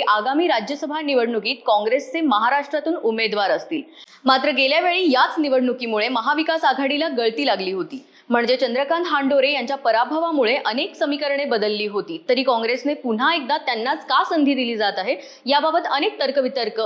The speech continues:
विणले जात आहेत. याबद्दल जाणून घेऊया. नमस्कार, मी मीनाक्षी सदाशिव, तुम्ही पाहताय महाराष्ट्र भूमी.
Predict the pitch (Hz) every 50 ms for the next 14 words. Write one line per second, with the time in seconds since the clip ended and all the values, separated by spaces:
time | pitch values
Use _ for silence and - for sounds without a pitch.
0 | - - 208 214 208 202 202 196 190 190 175 - 156 165 165 - - - - -
1 | - 247 262 269 262 247 233 220 277 285 247 240 208 208 226 262 262 220 233 220
2 | 180 170 151 120 - - - - 214 233 254 254 - 320 330 349 349 311 285 277
3 | 262 254 254 302 285 269 262 269 269 269 269 311 320 311 - 269 247 254 262 254
4 | 247 240 247 - 294 339 320 254 220 220 208 202 202 196 - 208 185 180 185 165
5 | 143